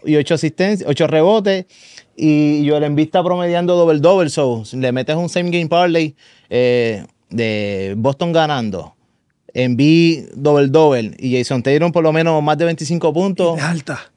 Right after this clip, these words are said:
Speaker 1: Ahí le, alguito. Eso, eso es money,
Speaker 2: <laughs>
Speaker 1: money, money seguro, dinero seguro.
Speaker 2: Oye, escucha por ahí, money
Speaker 1: <laughs>
Speaker 2: seguro. Esto, ay, mi madre, yo lo voy a jugar porque ya me fíjate. Y con Golden State y Denver, que eso va a estar cerrado.
Speaker 1: Sí, Golden State y Denver está, mira,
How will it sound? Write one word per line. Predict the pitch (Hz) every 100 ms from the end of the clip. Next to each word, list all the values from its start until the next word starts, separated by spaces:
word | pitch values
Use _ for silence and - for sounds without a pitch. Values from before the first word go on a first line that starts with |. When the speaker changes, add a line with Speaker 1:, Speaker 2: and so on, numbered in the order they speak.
| _ -
Speaker 1:
Ahí | 71 92
le, | 104 95 104 113
alguito. | 117 117 113 113 131 113
Eso, | - 151
eso | -
es | 151 160
money, | 156 170 165 170
Speaker 2:
<laughs> | 180 160
Speaker 1:
money, | - 156 170 160
money | 156 175 175
seguro, | 180 151 139 131
dinero | 135 147 165
seguro. | 185 143 131 113 98 -
Speaker 2:
Oye, | 208 269 247 208
escucha | 202 208 196
por | 247 302
ahí, | 277 262 302 240
money | 214 -
Speaker 1:
<laughs> | 277
Speaker 2:
seguro. | 302 240 269 294 247
Esto, | 202 147 165
ay, | 196 214
mi | 180 170
madre, | 143 160 170 160
yo | 190
lo |
voy | 269
a | 269
jugar | 240 220
porque | 190 170
ya | 170 233 214
me | 180
fíjate. | 151 190 175 147 - - - -
Y | 233
con | 233
Golden | 233 226 220
State | 214 - 269 294
y | 277
Denver, | 262 277 320 311 240
que |
eso | 190
va | 277
a |
estar | 330 -
cerrado. | 226 - 196 190
Speaker 1:
Sí, |
Golden | 139 104 117
State | 107 135
y | 147
Denver | 151 165
está, | 143 143 160 185
mira, | 180 170 127